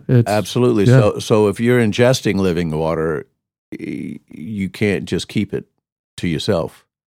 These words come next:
Speaker 1: Good point.
Speaker 2: You need to, it needs to flow in you and through and out,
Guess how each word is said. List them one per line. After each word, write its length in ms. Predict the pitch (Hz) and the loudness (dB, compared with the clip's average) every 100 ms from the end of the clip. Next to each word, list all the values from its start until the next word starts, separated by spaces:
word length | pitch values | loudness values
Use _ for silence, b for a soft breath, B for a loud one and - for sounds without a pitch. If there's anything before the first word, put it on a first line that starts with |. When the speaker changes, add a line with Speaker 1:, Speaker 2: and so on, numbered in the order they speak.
| _ _ _ | _ _ _
Speaker 1:
Good 180 | 131 113 | 2 4
point. 280 | 120 147 190 | 4 2 2
Speaker 2:
You 200 | 107 98 | 2 4
need 220 | 95 95 | 4 2
to, 300 | - 90 85 - _ _ _ _ _ _ | 0 0 -2 -6 _ _ _ _ _ _
it 120 | 104 | 0
needs 240 | 104 107 - | 4 2 2
to 100 | - | -2
flow 300 | 104 104 101 | 2 4 6
in 160 | 98 | 4
you 160 | 95 95 | 2 2
and 120 | 85 | 0
through 300 | - 95 92 | 0 2 2
and 100 | 85 | 0
out, 280 | 87 87 | -2 -4